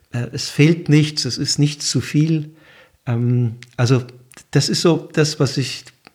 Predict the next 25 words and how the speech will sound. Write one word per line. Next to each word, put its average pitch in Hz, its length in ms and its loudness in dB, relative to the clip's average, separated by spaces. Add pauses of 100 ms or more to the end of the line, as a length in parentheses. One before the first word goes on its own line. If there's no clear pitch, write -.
mein 139 440 0
Motiv 143 440 2
heute 139 180 0
mit 131 200 0
dir 139 100 2
zu - 140 -2
reden. 131 360 0 (260)
Ich - 120 -12
möchte 143 200 2
herausfinden, 117 680 0
wie 117 60 -2
es 120 160 -8
dir 131 420 2
gelingt, 127 540 2 (540)
ähm, 120 300 2
was - 520 -4 (180)
dir 127 100 0
dazu 123 380 -2
einfällt, 127 640 0 (480)
was 117 180 -2
du 127 100 0
tust, 151 680 2
ähm, 117 380 0 (120)
solch - 380 -4
zauberhafte 113 720 0